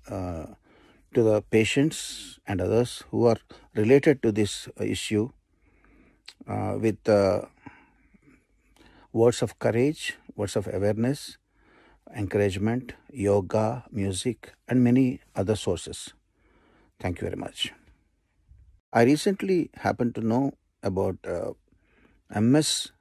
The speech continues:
that is multiple sclerosis disease. It can happen to anyone,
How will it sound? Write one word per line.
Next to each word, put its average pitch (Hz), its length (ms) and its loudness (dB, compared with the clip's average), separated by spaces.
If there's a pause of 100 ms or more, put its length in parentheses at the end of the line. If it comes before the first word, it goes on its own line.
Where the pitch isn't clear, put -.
that 101 180 -4
is 104 240 -6
multiple 113 520 -2
sclerosis 107 680 -2 (280)
disease. - 520 -6 (1040)
It 104 140 -4
can 101 140 2
happen 113 380 0
to - 140 0
anyone, 131 600 2